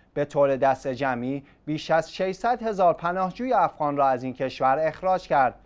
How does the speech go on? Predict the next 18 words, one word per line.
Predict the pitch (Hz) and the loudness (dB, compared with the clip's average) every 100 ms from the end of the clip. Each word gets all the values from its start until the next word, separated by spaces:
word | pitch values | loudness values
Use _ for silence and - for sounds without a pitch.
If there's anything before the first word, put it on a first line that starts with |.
| _ _ _ | _ _ _
سازمان | - 139 139 135 135 | 0 4 4 2 0
عفو | 135 131 135 | -2 -2 -2
بین‌الملل | 135 131 127 131 131 | -2 -2 -2 2 2
می‌گوید | 127 127 127 123 123 139 - _ _ | 0 -6 -6 0 2 2 -2 _ _
حکومت | 160 170 202 226 254 - | -2 -2 -2 -4 -2 -4
پاکستان | 175 156 139 127 - 131 147 147 - - | 2 0 0 -6 -2 0 0 -4 -20 -4
اغلب | 139 135 139 147 | -2 0 2 4
از | 151 151 | 4 2
حضور | 170 170 254 247 | -6 -4 -4 -2
پناهجویان | 202 190 170 151 156 143 135 | -2 -2 -4 -4 -2 -2 -2
افغانستان | 131 - 139 131 123 131 139 147 - _ - | -4 -4 -4 -6 -6 -2 -2 -2 -12 _ 0
به | 139 | 0
عنوان | 143 147 151 165 | 2 0 -2 -2
اهرم | 170 165 220 247 | -4 -4 -4 -6
فشار | 233 196 - 160 143 | -4 -6 2 4 4
و | 143 | 2
ابزار | 160 165 160 240 247 | 0 -2 -2 -2 -2
سیاسی | - 170 151 127 - 135 147 | -6 -2 0 0 -2 -6 -6